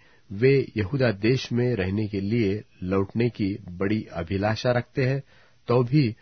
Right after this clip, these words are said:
उनमें से एक भी बचकर वहां लौटने न पाएगा। केवल कुछ ही भागी हुओं को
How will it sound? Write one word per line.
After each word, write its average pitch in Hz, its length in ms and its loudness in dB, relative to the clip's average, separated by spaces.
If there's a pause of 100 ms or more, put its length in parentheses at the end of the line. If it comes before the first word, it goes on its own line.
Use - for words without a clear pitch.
(300)
उनमें 139 300 2
से 131 320 0
एक 131 300 0
भी 117 320 -2
बचकर 104 500 -2 (340)
वहां 104 360 2 (360)
लौटने 104 460 2
न 95 220 2
पाएगा। 85 480 -2 (520)
केवल 120 340 2 (340)
कुछ - 340 -4
ही 127 200 0
भागी 95 380 -4
हुओं 117 320 2
को 123 320 0